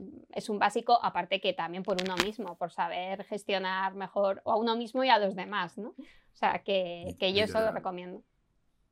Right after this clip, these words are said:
Speaker 2: Y, y Sara, última pregunta. Un producto digital que te flipe, que te guste. Un producto digital que cuando lo tocas dices, "Guau, qué chulo".
Speaker 1: <laughs>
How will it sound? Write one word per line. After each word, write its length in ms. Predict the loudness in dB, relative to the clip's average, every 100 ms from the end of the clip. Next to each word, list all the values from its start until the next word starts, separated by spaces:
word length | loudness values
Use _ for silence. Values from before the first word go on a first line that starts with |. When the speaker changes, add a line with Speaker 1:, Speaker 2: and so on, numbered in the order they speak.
| _ _ -20 -20 -8
Speaker 2:
Y, 280 | -6 -6 -10
y 140 | -10 -4
Sara, 260 | 0 2
última 320 | 2 0 -2
pregunta. 460 | 0 -2 -2 -4 -6
Un 140 | -6 -2
producto 300 | -2 0 0
digital 560 | 0 -2 -4 -4 -6 -14
que 100 | -14
te 280 | -8 -6 -6
flipe, 400 | -8 -12 -12 -16 -18 _ _ _ _ -14
que 80 | -8
te 100 | -6
guste. 460 | -6 -8 -12 -20 _ _ _ -20 _ _ -16
Un 80 | -6
producto 200 | -4 -2
digital 340 | -4 -6 -6
que 100 | -6
cuando 220 | -8 -6
lo 100 | -8
tocas 540 | -8 -10 -8 -8 -4 0
dices, 300 | 0 0 -4
"Guau, 320 | 0 0 -2 -12 -16
qué 100 | -14
chulo". 360 | -10 -10 -10 -20 -20 -6
Speaker 1:
<laughs> 180 | -6